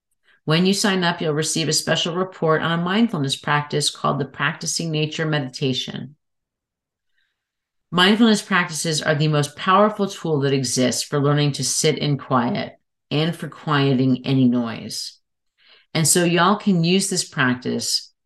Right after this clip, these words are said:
to learn to appreciate it when the ego goes quiet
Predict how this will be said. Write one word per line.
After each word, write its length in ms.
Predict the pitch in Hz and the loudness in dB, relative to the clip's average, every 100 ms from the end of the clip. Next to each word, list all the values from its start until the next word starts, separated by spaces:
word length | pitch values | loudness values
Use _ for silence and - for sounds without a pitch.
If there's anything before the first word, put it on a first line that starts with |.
| - | -6
to 100 | 175 | -2
learn 300 | 165 165 165 | 0 2 0
to 180 | - 165 | 0 -4
appreciate 600 | 151 311 339 - 143 127 | 0 0 2 2 2 2
it 140 | - | -2
when 160 | 139 139 | -2 0
the 60 | |
ego 260 | 135 143 147 | 0 2 2
goes 260 | 131 139 - | 2 0 0
quiet 600 | - 123 120 123 131 | -2 -2 -2 -6 -10